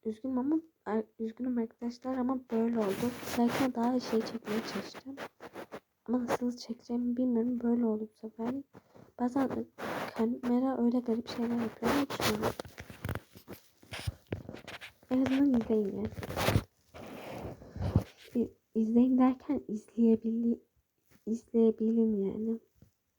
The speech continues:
Hiç izleyememekten daha iyidir eğer izlemek istiyorsanız. Burada da birinci oldum. De ben buraya geldiğimde şöyle mistik bir dans yapıyorum.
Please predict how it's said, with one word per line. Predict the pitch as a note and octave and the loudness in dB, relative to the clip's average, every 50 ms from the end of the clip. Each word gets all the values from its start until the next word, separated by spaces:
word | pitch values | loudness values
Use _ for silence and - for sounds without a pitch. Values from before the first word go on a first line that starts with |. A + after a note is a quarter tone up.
| _ _ _ _ _ _ _ _ _ _ _ _ _ _ _ _ | _ _ _ _ _ _ _ _ _ _ _ _ _ _ _ _
Hiç | A#3+ A#3 A#3+ - - | -4 -4 -4 -4 -12
izleyememekten | A#3+ A#3+ - A#3+ A#3+ B3 C4 B3+ B3 A#3+ A#3+ B3 B3 - C#4+ C4 B3 | -14 -6 -2 0 2 2 2 2 4 4 2 2 0 -2 -2 -2 -2
daha | - A#3+ A3+ A3+ | -2 0 2 2
iyidir | A3 A3 F#3+ G3 - - | 0 0 -4 -10 -6 -4
eğer | - G3+ G3+ G3+ G3+ | -2 0 0 0 -2
izlemek | G3 G3 G3 G3+ G3 G#3 G#3 - | -2 -4 -4 -4 -4 -4 -6 -8
istiyorsanız. | - _ _ - A3 - _ - A3 A#3+ - _ _ _ _ _ _ _ _ - | -12 _ _ -16 -16 -16 _ -14 -14 -14 -14 _ _ _ _ _ _ _ _ -14
Burada | B3+ A#3+ B3+ B3 A#3+ | -6 -2 -2 0 2
da | C4 C4 C4 | 0 0 2
birinci | - A#3 A3 - A3 A3 A3 - - | 2 0 2 2 2 0 0 0 0
oldum. | A#3 A3 G#3+ G#3+ G#3+ - - B3 B3+ C4+ C#4+ C#4+ - _ _ _ _ _ - - - _ _ _ - | 0 0 2 0 -2 -2 -4 -4 -4 -4 -4 -6 -8 _ _ _ _ _ -20 -20 -20 _ _ _ -6
De | C4 C4 | -2 0
ben | B3+ B3 B3 A#3+ | 2 2 4 4
buraya | B3 B3 B3 B3 | 4 4 4 4
geldiğimde | A#3+ B3 A#3+ A#3+ B3 B3 B3+ C4 C4 | 2 2 2 2 2 2 2 0 -2
şöyle | - - C4 B3 B3+ B3+ | -4 -2 0 2 2 4
mistik | A#3+ A#3 A3 - _ _ B3+ A#3+ - - | 2 2 0 -2 _ _ -10 -10 -6 -8
bir | B3+ B3 | -6 -2
dans | - A3 A3+ A#3+ A#3+ - - | 0 2 2 0 -2 -4 -10
yapıyorum. | G#3+ G3+ - - - - G#3 G#3 G#3+ A3+ B3 C4+ C#4+ | -10 -10 -10 -14 -10 -6 -4 0 0 0 0 0 -4